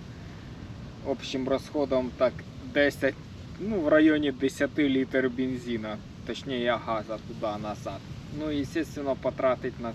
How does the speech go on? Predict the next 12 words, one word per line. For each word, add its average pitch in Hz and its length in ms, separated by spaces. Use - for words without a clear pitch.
це 123 140
день. 101 200
Того 127 280
якось 131 400
не 123 160
горю. 120 300
Старфішинг 143 880
поки 170 360
що, 139 280
кажуть, 143 500
кльова 131 460
нема, 127 460